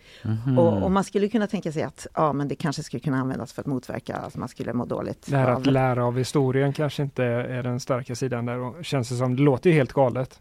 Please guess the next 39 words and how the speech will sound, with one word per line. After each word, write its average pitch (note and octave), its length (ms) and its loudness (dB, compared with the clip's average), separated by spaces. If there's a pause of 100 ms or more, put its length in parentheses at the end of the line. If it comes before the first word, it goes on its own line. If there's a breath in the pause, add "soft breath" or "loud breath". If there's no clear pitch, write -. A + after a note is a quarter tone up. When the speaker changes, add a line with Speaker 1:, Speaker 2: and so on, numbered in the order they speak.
Speaker 2:
Ja, B3+ 320 6
ja, G#3 120 6
visst, B3+ 300 0
alltså F#3+ 160 0
det, G3 200 2
det F#3+ 140 2
blir, G#3 220 2
det F#3+ 100 4
motverkar G3 540 2
ju B3 40 6
det A3+ 100 6
här C3+ 140 4
att - 420 -2
man D#3 240 2
inte D3+ 120 -2
ska - 100 -4
behöva C3+ 200 0
känna C3 420 -4
rasism, D3 540 -6
för - 200 -2
att D3+ 220 -4
Speaker 1:
Mm. F#2+ 140 -4 (140)
Speaker 2:
i E3+ 100 0
själva D3+ 240 2
verket D#3+ 280 0
blir E3 120 2
det D#3 60 0
ju D#3 80 2
liksom, C#3+ 340 -4 (360 loud breath)
alltså, E3+ 260 2
och F3 200 0
det, F#3 200 2 (420 loud breath)
många F#3 280 4
lärare F3 440 2
då C#3+ 180 4
vågar D3 520 2
helt E3 300 0
enkelt C3+ 300 -4
inte, D3+ 440 -2